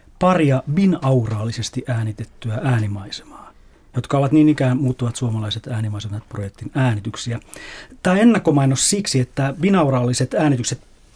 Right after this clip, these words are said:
pitää kuunnella kuulokkeilla, jotta se vaikutelma olisi haluttu. Joten, ö,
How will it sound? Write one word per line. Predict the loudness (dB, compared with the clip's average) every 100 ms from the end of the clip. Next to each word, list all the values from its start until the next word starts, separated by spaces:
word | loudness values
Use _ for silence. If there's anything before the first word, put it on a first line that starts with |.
| -8
pitää | -2 0 0
kuunnella | 0 0 -2 -4
kuulokkeilla, | 0 2 0 -6 -18 -20 -20 -20 -20 _ _ _ -20 -6
jotta | -4 -2
se | -2 0
vaikutelma | 0 0 -4 -6 -6
olisi | -6 -2
haluttu. | 0 2 0 -2 -6 -6 -4 0
Joten, | 4 4 4 0 -8
ö, | -4 -4